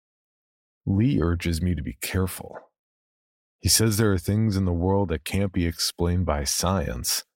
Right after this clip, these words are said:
and if what they say about Dead Guy is true, there could be some otherworldly things going on in that apartment. I'd been counting on these guys to tell me I was being a wuss over nothing.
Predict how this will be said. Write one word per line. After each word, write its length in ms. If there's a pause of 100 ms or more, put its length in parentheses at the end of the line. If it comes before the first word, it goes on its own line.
(600)
and 100
if 80
what 160
they 160
say 240
about 280
Dead 200
Guy 200
is 220
true, 460
there 140
could 160
be 100
some 300
otherworldly 760
things 400
going 320
on 200
in 80
that 160
apartment. 520 (1600)
I'd 100
been 180
counting 380
on 140
these 180
guys 280
to 60
tell 220
me 100
I 60
was 140
being 200
a 80
wuss 520
over 200
nothing. 460